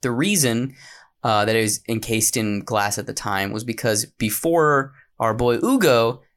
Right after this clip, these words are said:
a man had run at the painting with a razor blade,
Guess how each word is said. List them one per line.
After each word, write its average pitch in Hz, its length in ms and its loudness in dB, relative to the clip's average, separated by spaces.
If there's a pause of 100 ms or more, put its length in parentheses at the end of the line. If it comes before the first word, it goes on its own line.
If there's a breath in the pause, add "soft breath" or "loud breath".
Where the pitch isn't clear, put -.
(120)
a 123 60 2
man 147 400 2
had 131 180 2
run 120 480 2
at 139 180 -2
the - 80 -2
painting 135 540 0
with 123 120 0
a 120 100 4
razor 127 540 2
blade, 101 460 0